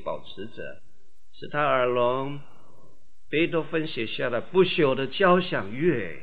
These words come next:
把他生在被歧视的黑人之家。Book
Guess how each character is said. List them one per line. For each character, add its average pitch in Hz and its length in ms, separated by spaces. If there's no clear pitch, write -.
把 95 100
他 120 140
生 143 280
在 131 180
被 208 320
歧 160 240
视 160 240
的 131 240
黑 170 160
人 123 260
之 127 160
家。 113 440
Book 240 360